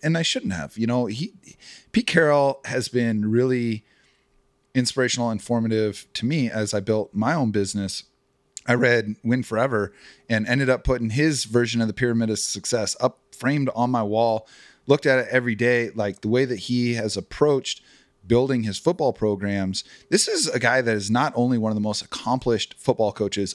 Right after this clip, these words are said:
of all time, if you're counting what he did in college also. This is a guy that gets hired by Fortune five hundred companies to go talk to their upper management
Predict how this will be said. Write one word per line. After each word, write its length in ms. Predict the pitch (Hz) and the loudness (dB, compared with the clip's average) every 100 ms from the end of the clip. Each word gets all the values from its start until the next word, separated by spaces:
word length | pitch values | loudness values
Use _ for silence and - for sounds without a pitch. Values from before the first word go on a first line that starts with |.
| - | 4
of 180 | 147 165 | 4 6
all 160 | 139 123 | 2 0
time, 400 | 135 110 82 - - | -2 -2 -4 -10 -8
if 120 | - | -4
you're 100 | 117 | 0
counting 300 | 127 123 113 | 0 0 0
what 100 | 110 | 0
he 60 | |
did 160 | 110 110 | 0 -2
in 60 | 104 | 0
college 380 | 117 107 98 - | 0 0 -2 0
also. 460 | 117 120 104 76 - - - - - _ _ - | 0 2 -2 -4 -10 -20 -20 -20 -20 _ _ -2
This 180 | 233 - | -2 0
is 120 | 196 | 2
a 60 | |
guy 160 | 143 135 | 2 2
that 120 | 127 | 0
gets 320 | 110 123 - - _ _ _ _ _ - | 0 -2 -2 -8 _ _ _ _ _ -4
hired 600 | - 170 156 147 135 - _ | 2 4 4 2 0 -8 _
by 200 | - 113 | 0 0
Fortune 320 | 110 151 147 131 | 0 -2 -2 0
five 260 | 120 120 | 0 0
hundred 260 | - 165 107 | 0 -2 -2
companies 400 | 113 95 95 85 | -4 -4 -4 -4
to 100 | 101 | -2
go 120 | 120 | -2
talk 320 | - 127 151 - | -2 -6 -8 -4
to 500 | 123 120 117 117 - - | 0 2 0 -2 -6 -10
their 400 | 110 113 117 113 | 0 2 2 0
upper 200 | 127 120 | 0 0
management 600 | 101 127 143 - 80 | 0 0 -2 -4 -8